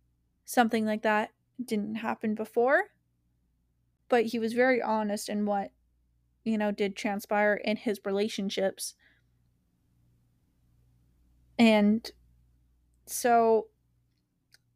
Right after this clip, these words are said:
the fact that they had this fight and they,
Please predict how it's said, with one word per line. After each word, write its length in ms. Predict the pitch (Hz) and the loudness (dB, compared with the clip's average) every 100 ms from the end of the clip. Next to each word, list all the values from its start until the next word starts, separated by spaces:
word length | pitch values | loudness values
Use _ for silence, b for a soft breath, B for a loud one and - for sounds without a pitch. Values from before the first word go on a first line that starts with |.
| _ | _
the 80 | 254 | -12
fact 440 | - 277 277 277 - | 0 2 2 -2 -4
that 320 | 240 220 - _ - | 0 0 -4 _ -6
they 120 | 233 | -6
had 340 | 220 220 208 | -2 0 0
this 200 | 202 - | -2 -6
fight 420 | - 214 196 - | -2 0 0 -6
and 100 | 214 | -8
they, 160 | 202 | -6